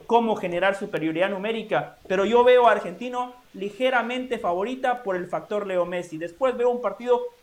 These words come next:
sumamente cerrado y coincido con Jorge, en la dirección técnica Países Bajos tiene una pequeña ventaja.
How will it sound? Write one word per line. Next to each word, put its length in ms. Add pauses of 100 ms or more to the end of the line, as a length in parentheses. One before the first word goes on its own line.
sumamente 540
cerrado 380
y 80
coincido 420
con 160
Jorge, 420 (220)
en 100
la 100
dirección 440
técnica 480
Países 340
Bajos 300
tiene 160
una 160
pequeña 320
ventaja. 380